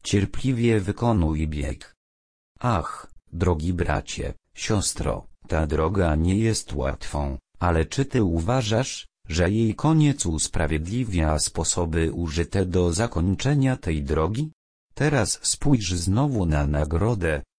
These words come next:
nie spuszczaj z niej twoich oczu wiary. Oddaj twoją ludzką wolę, twoje pragnienia, i tak dalej, jak to uczynił Pan Jezus i twoje nowe życie duchowe powierz temu,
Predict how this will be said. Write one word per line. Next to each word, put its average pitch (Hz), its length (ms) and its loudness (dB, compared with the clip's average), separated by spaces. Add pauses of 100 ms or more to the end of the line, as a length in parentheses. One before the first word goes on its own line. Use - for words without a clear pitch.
nie 101 200 4
spuszczaj 127 720 0
z 85 120 -2
niej 73 340 0
twoich 80 600 -2
oczu 95 360 0
wiary. 82 580 -2 (440)
Oddaj 90 520 0
twoją 95 500 2
ludzką 95 520 0
wolę, 76 500 0 (240)
twoje 90 360 0
pragnienia, 80 840 0 (240)
i 90 160 -2
tak 107 240 -2
dalej, 76 520 -2 (240)
jak 85 300 -2
to 73 180 -2
uczynił 107 680 2
Pan 82 260 2
Jezus 85 600 0
i 101 120 -2
twoje 80 380 0
nowe 76 360 0
życie 85 440 -2
duchowe 101 640 0
powierz 71 560 -2
temu, 95 480 0